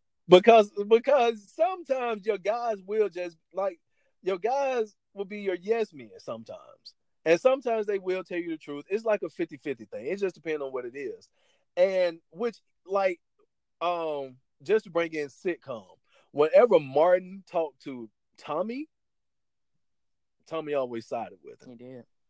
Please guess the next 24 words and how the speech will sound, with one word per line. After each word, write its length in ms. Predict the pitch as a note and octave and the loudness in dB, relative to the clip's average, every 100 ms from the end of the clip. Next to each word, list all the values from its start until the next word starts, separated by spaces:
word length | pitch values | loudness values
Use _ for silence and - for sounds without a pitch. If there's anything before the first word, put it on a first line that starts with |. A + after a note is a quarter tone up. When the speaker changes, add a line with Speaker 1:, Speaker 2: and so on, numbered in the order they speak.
| _ _ _ _ _ _ _ _ _ _ - | _ _ _ _ _ _ _ _ _ _ -2
Speaker 1:
Whenever 520 | C#3 D3+ E3 G3+ E3+ | 2 6 6 6 0
Jamie 680 | C3 B2 D3+ F#3+ G3 G3 E3+ | -6 -6 -2 -2 -4 -14 -12
talked 280 | E3 D#3+ - | -8 -8 -6
to 140 | C#3 | -8
whoever 340 | C#3+ D#3+ D3+ C3 | -4 -2 -2 -4
he 180 | E3+ F3+ | -16 -4
talked 360 | C4+ F#3 F3+ | 0 0 -2
to, 240 | G3+ A3 F#3 | -8 -10 -8
they 180 | G3 B3+ | -6 -6
sided 520 | - A#3 F4 F4+ C#3+ | -6 -8 -4 -4 -4
with 200 | B2+ A2+ - | -6 -10 -10
him. 80 | _ _ _ _ _ _ _ _ _ _ _ _ _ _ - | _ _ _ _ _ _ _ _ _ _ _ _ _ _ -12
So, 300 | B3 A3+ G#3 _ | -6 -4 -4 _
yeah, 320 | A3+ A#3+ A#3 A#3+ _ | -4 0 0 -2 _
you're 180 | A3 C#4+ | -8 0
right 200 | F3+ D3 | 2 2
about 260 | G#2+ G#2 | -2 -6
that. 200 | C3 A#2 | -6 -6
Women, 300 | C3+ A#3 A3 F3 C#3+ _ _ | -2 -2 -2 -8 _ _ _
y'all 280 | D3+ D3+ F#3+ | -4 2 4
do 200 | D#3 D#3 | 2 -2
give 260 | B2+ B2+ A2+ _ | -2 -6 -6 _
sound 400 | - A2+ A2+ G2 | -14 -12 -10 -14
advice. 540 | F2+ F#2+ F2+ - - | -12 -12 -12 -16 -20